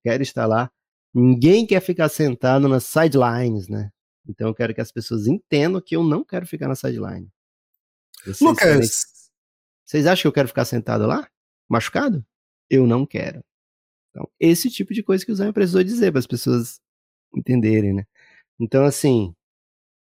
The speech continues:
Speaker 1: é um ano chave pro Pelicans e pro Zion, porque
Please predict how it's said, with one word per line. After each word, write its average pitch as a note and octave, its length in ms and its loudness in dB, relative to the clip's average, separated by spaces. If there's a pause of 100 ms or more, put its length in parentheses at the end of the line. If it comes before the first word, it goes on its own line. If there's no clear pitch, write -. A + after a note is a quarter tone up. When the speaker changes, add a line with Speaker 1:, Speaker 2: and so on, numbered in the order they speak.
(180)
Speaker 1:
é E3+ 240 4
um F#3 220 6
ano F3+ 540 4
chave F#3 500 0
pro B2 180 -6
Pelicans B2+ 520 -2
e A#2+ 80 -6
pro B2 180 -6
Zion, B2+ 440 0
porque D3 640 -6